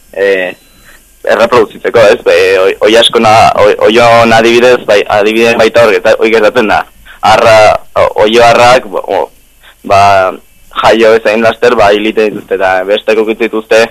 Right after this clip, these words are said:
ba, produ-, produktibo dien bitarten, ba, esklabizatuta, orduan, horratik, hau da gutxi gora bera, ez,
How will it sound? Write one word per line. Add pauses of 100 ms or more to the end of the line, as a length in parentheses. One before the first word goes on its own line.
(340)
ba,
produ-, (340)
produktibo
dien
bitarten, (480)
ba,
esklabizatuta,
orduan, (160)
horratik,
hau
da
gutxi
gora
bera,
ez,